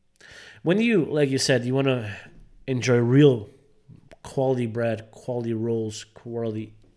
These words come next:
anything, you have to go there specifically. So you have to make time and say, "Okay, I go there today and buy my bread. I go to the butcher shop and buy my meat."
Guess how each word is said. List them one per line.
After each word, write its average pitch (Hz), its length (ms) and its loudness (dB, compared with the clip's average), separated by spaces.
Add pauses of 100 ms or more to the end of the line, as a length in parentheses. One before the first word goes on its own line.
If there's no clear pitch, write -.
(300)
anything, 104 680 -4 (1120)
you 131 120 0
have 139 260 2
to 147 80 0
go 135 220 6
there 123 380 2
specifically. - 880 -6 (400)
So - 140 -4
you 147 160 6
have 180 240 2
to - 80 -2
make 151 260 4
time 123 400 0
and 120 100 -4
say, 127 120 -2
"Okay, 151 320 0
I 165 160 2
go 147 260 4
there 131 260 6
today 127 460 0
and 123 240 -8
buy 120 240 -4
my 117 160 -6
bread. 104 380 -6 (320)
I 151 100 0
go 143 300 6
to 143 160 -2
the 127 80 -2
butcher 120 400 -4
shop 113 280 -2
and 110 160 -10
buy 113 280 -6
my 110 460 -8 (440)
meat." 113 380 -6